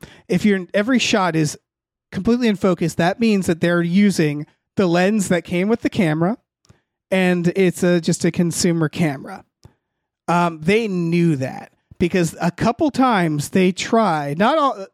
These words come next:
mind you, most of the shots are still,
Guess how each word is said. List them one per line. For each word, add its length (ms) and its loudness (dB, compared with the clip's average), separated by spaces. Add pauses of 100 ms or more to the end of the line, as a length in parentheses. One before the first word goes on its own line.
(100)
mind 260 -2
you, 160 2 (260)
most 360 0
of 80 -12
the 100 -4
shots 380 -4
are 80 2
still, 500 -2